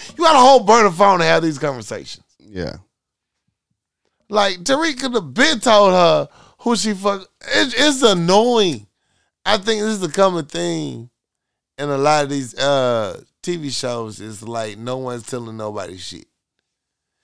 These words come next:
Speaker 1: And everybody get their kicks and rocks off on there like, "Ooh, it makes it last longer." No, no, it's annoying.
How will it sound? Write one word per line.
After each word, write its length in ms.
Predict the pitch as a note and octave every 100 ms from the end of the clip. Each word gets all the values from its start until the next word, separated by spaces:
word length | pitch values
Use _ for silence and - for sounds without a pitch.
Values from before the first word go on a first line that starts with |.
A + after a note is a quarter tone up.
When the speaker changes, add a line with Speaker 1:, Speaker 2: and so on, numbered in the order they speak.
| _ -
Speaker 1:
And 120 | A3+
everybody 440 | D4 D#4 B3+ G#3+
get 180 | G3 F3
their 160 | F#3+ D#3+
kicks 400 | - F#3 D#3 E3
and 180 | C#3
rocks 320 | C#3+ E3 C#3 D#3+
off 200 | D3+ C#3+
on 200 | D#3 D#3
there 160 | D3+
like, 340 | C#3+ C3+ B2+ - - -
"Ooh, 140 | D3 D3
it 140 | C#3+
makes 280 | D3 C#3 -
it 100 | B2+
last 460 | B2+ C3+ B2+ A2+ G#2+
longer." 340 | A#2+ A2 G#2+
No, 540 | G3+ C4+ G#3+ E3 A2+ G#2+
no, 300 | E3 E3+ D#3
it's 180 | D#3+ D3+
annoying. 600 | D3 D3+ C#3+ G#2+ D2+